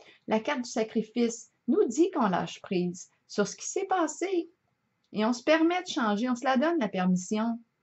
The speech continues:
On pourrait changer de direction ou d'orientation, pourquoi pas ? On laisse tomber le fardeau, la misère, on n'en a plus besoin, on n'a plus besoin de porter ce lourd bagage. On a compris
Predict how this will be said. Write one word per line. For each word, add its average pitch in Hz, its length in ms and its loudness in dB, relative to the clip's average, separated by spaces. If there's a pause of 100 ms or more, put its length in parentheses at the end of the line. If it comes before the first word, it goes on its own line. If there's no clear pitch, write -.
(1300)
On - 140 -2
pourrait 359 300 4
changer 339 400 0
de 302 100 0
direction 330 680 -2
ou 320 80 0
d'orientation, 302 720 0 (180)
pourquoi 339 320 2
pas ? 466 320 -2 (2250)
On 269 160 2
laisse 370 360 2
tomber 233 300 2
le 220 60 -2
fardeau, 220 580 0 (180)
la 214 180 6
misère, 220 480 4
on 233 100 2
n'en 254 180 4
a 269 100 -2
plus 359 240 0
besoin, 302 500 2
on 262 60 0
n'a 262 100 0
plus 392 240 0
besoin 311 340 0
de 330 100 -6 (100)
porter 254 420 -6
ce 254 160 -2
lourd 233 400 2
bagage. 226 840 -2 (560)
On 247 180 4
a 285 80 2
compris 349 460 2